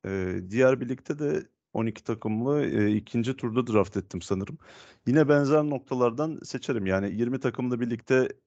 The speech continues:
onuncu sıradan sonra seçilebilecek bir oyuncu olur ge-,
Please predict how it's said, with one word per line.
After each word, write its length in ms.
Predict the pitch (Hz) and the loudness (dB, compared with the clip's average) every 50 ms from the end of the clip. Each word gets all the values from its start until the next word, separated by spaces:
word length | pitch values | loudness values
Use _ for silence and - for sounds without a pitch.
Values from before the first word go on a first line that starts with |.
| _ _ _ _ _ _ _ _ _ _ _ _ _ | _ _ _ _ _ _ _ _ _ _ _ _ _
onuncu 340 | - 113 117 120 123 120 127 | -4 -2 -2 0 -2 -4 -4
sıradan 400 | 123 - 120 117 117 113 123 127 | -4 0 2 2 4 4 4 2
sonra 560 | 120 - - 117 104 104 117 139 151 - - - | 2 0 0 -2 0 0 0 0 0 0 -2 -6
seçilebilecek 800 | - - - 110 - - 117 117 113 110 107 101 104 120 113 - | -8 -8 -8 -8 -4 0 0 2 2 2 -2 -2 -4 -6 -4 0
bir 60 | 127 | 0
oyuncu 480 | 117 117 117 113 113 107 101 101 107 101 - | 2 4 4 2 0 0 0 -2 -2 -2 -2
olur 240 | - 98 95 95 87 | -4 -2 -2 -2 -2
ge-, 200 | 85 95 - | -2 -4 -6